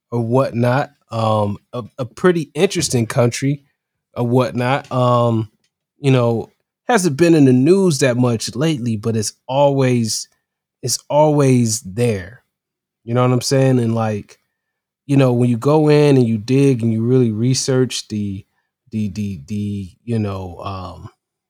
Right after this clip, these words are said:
kind of founding of this new version of this country and just everything that's around it, it's very, very, very,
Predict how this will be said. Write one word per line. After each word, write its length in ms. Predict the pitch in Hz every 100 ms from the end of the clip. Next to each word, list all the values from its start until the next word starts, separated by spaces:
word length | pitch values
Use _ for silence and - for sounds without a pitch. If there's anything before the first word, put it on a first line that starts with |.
| _
kind 300 | - 117 110
of 320 | 104 98 - _ _ _ _ _
founding 600 | 127 139 143 135 135 127 113
of 180 | 113
this 240 | 107 107 -
new 580 | 117 123 139 143 139 - _ _ _ _
version 500 | 104 123 135 131 131
of 140 | 123
this 180 | 117 -
country 640 | - 131 135 - 151 156 - _ _ _ _ _ _
and 400 | 113 113 110 107
just 260 | 113 117 -
everything 600 | 127 135 139 135 131 135
that's 200 | 123 113
around 520 | 104 98 113 135 139 131
it, 240 | 127 127 _
it's 260 | 123 - _ _ _ _ 98
very, 360 | 120 120 110
very, 300 | 101 101 98
very, 440 | 95 101 95 90